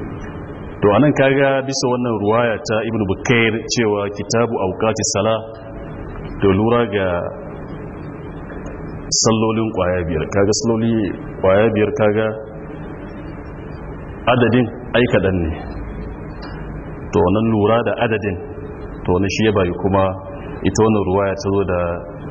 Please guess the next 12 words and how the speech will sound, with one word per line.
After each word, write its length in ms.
jam'ul 380
qilla, 360
ba 160
ta 100
zo 160
da 180
jam'ul 420
kasra 400
ba, 120
ruwayatu 560
wato 280
ainihin, 480